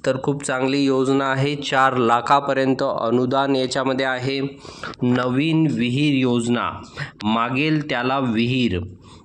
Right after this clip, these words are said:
तर बघा, याचा हा जीआर आलेला आहे, दोन हजार चोवीसचा जीआर आहे. राज्यातील प्रत्येक कुटुंब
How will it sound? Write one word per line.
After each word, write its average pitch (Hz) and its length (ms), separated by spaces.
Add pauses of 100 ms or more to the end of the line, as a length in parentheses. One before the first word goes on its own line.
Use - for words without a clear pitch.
(140)
तर 131 100
बघा, 139 420
याचा 131 340
हा 143 180
जीआर 135 460
आलेला 135 360
आहे, 135 240
दोन 127 340
हजार 135 240
चोवीसचा 135 640
जीआर 131 380
आहे. 135 300 (760)
राज्यातील 131 880 (360)
प्रत्येक 160 580
कुटुंब 143 480